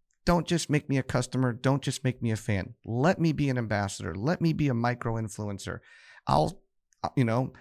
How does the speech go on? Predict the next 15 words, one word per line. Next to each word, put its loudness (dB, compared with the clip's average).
I 6
wanna 4
be 0
part 0
of 0
this -4
movement. -2
And -2
if, -16
and 0
I 6
need 0
you 2
to 4
know, -2